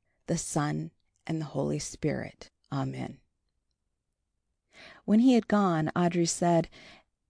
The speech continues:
"How unjust is it that Father Ambrose will remain and that Father Lawrence should go?"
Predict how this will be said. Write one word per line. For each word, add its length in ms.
"How 180
unjust 760
is 200
it 160
that 220
Father 340
Ambrose 720
will 120
remain 680
and 140
that 160
Father 400
Lawrence 460
should 220
go?" 560